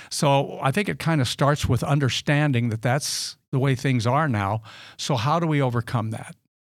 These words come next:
Uh, we may not be able to overcome it in the larger, uh, culture, except through changing things in the church and then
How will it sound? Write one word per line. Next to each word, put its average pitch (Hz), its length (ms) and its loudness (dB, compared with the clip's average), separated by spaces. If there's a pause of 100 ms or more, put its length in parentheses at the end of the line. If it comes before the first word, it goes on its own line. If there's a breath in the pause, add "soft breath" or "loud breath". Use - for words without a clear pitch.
(340 loud breath)
Uh, 120 340 2
we 135 160 0
may 143 140 2
not 147 160 2
be 139 140 2
able 127 140 2
to 120 60 2
overcome 123 540 0
it 135 100 -4 (600)
in 127 140 0
the 117 100 0
larger, 113 500 -2 (340)
uh, 120 240 -6
culture, 135 540 -2 (760)
except - 540 -2
through 127 440 0 (340 soft breath)
changing 151 480 0
things 139 320 0
in 123 160 2
the 110 80 0
church 156 840 -4 (920)
and 131 240 4
then 151 380 2